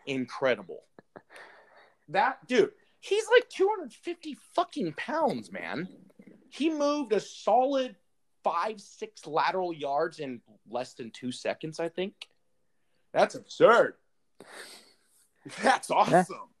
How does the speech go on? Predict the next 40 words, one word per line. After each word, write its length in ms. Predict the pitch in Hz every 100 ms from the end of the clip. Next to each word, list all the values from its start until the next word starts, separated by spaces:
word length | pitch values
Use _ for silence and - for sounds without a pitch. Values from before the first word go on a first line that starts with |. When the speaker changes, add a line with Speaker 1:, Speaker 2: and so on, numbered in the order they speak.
| _ -
Speaker 2:
There's, 220 | 120 113 120 -
there's 240 | 123 110
Speaker 1:
<laughs> 0 |
I 60 | 123
loved 300 | 135 180 240
it, 160 | 135 117
dude. 240 | 113 160
It's, 140 | 165 135
it's 180 | 147 139
amazing. 500 | 117 123 135 113 98
I 60 | 123
like 260 | 123 135
watching 320 | 131 120 - 117
his 140 | 107
blocks, 420 | - 104 107 -
man. 160 | 95 95
It's 120 | 104
so 200 | - 135 131
cool 160 | - 117
to 80 | 101
see. 360 | - 104 107 110 _ _ _ _ -
Speaker 2:
there's 120 | 113
a 40 |
reason 320 | 123 143 123 123
why 200 | 117 113
he's, 420 | 113 110 95 -
you 80 | 110
know, 180 | 101 95 - _ _
number 500 | 185 120 120 120 113 110
one 320 | 113 113 110
in 160 | 107
the 240 | 101 98 98 95 - _ _ _ - - _
fullback 440 | - 131 107 95
voting 300 | 113 104 104
right 180 | 104 104
now 200 | 107 104
for 100 | -
the 60 | 101
Pro 180 | 113
Bowl. 240 | 104 98